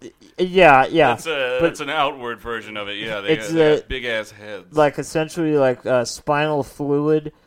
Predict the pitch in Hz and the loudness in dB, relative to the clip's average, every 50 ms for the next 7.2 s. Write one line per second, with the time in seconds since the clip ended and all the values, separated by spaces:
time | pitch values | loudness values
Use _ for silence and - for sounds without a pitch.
0 | _ _ _ _ - 135 139 127 - - - - - - 143 139 135 139 151 - | _ _ _ _ -8 -8 -8 -8 -8 -14 -18 -18 -14 -8 -4 -2 0 0 -2 -2
1 | - - - 151 147 139 135 117 104 131 131 127 127 135 139 143 143 147 147 _ | -6 -8 -8 -8 -6 -6 -10 -8 -6 -4 -4 -4 -4 -6 -8 -10 -12 -14 -18 _
2 | _ _ _ _ - 131 127 123 120 - - 143 139 143 135 131 131 135 131 - | _ _ _ _ -8 -6 -6 -6 -6 -2 0 2 2 2 2 0 -2 -4 -4 -4
3 | 123 113 - - - 143 131 135 131 123 120 113 113 117 - _ _ _ _ _ | -10 -12 -12 -12 -10 -4 2 2 4 4 2 0 -4 -8 -12 _ _ _ _ _
4 | - - 139 127 131 131 - - 139 123 123 117 113 _ _ _ _ _ _ _ | -2 2 6 6 6 6 4 2 2 2 2 2 0 _ _ _ _ _ _ _
5 | _ _ _ - - _ 143 135 127 147 143 143 139 135 123 117 _ _ _ _ | _ _ _ -20 -20 _ -12 0 2 4 4 4 2 0 -6 -20 _ _ _ _
6 | 147 139 151 147 139 135 - - 160 156 139 - 147 131 127 143 135 135 131 123 | -2 2 2 2 2 0 0 2 2 2 2 0 -4 -4 0 2 2 2 2 0
7 | 123 - - - | -6 -12 -16 -16